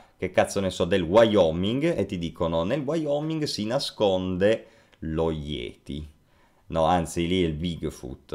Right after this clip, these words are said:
Allora, devi andare a trovare il Bigfoot. E c'è il sistema tipo Phasmophobia, no? Che tu devi andare in giro, vedere, un po' horror, la notte, ci sono le tracce, tu devi trovare il Bigfoot, eccetera.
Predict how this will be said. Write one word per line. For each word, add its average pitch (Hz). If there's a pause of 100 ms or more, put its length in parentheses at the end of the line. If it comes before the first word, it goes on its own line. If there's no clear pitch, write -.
(120)
Allora, 82
devi 80
andare 117
a 117
trovare 80
il 73
Bigfoot. -
E 104
c'è 104
il 82
sistema 95
tipo 85
Phasmophobia, 101
no? 92
Che 98
tu 101
devi 82
andare 82
in 156
giro, 120
vedere, 113
un 92
po' -
horror, 123
la 95
notte, 113
ci -
sono 85
le 90
tracce, 120
tu -
devi 92
trovare 90
il 110
Bigfoot, 104
eccetera. 78